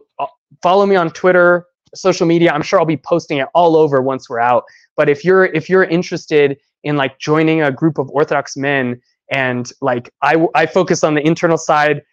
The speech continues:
uh, Elia focuses on the, the external and kind of a holistic program,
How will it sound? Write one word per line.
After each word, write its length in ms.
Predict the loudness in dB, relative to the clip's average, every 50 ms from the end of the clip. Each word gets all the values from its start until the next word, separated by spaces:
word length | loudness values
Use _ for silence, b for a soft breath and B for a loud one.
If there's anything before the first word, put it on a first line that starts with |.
| _ _ _ -2
uh, 280 | 0 0 2 0 0 0 0
Elia 300 | 2 4 4 4 4 2
focuses 500 | 0 -2 -2 0 -2 -4 -4 -6 -2 -2
on 200 | 0 0 0 0
the, 320 | 0 0 2 0 0 -2 -4
the 240 | -6 -4 -2 -2 -2 -2
external 540 | -6 -6 -6 -6 -4 -2 0 2 2 0
and 180 | 0 -2 -6 -6
kind 160 | -4 -4 -2
of 60 | -2
a 100 | -2 -2
holistic 680 | -2 -2 -2 -2 0 0 0 -2 -2 -4 -10 -12 -12 _
program, 580 | -2 0 0 0 0 -2 -6 -6 -10 -12 -14